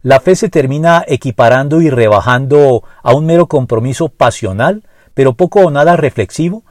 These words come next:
ni racionalmente consistente, similar a nuestra preferencia política cuando la defendemos de manera fanática y agresiva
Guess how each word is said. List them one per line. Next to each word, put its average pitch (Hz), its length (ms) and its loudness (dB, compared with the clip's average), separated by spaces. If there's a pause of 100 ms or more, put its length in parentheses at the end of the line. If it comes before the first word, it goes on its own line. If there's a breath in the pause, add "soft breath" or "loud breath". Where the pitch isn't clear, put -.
(200 soft breath)
ni 131 140 -2
racionalmente 120 800 -2
consistente, 113 840 -8 (340 soft breath)
similar 160 680 0
a 123 120 -4
nuestra 113 440 -2
preferencia 117 680 -4
política 131 680 -4 (240 soft breath)
cuando 107 300 -4
la 107 120 2
defendemos 120 560 -4
de 127 100 -2
manera 113 300 0
fanática 127 680 -4
y 139 80 0
agresiva 120 640 -2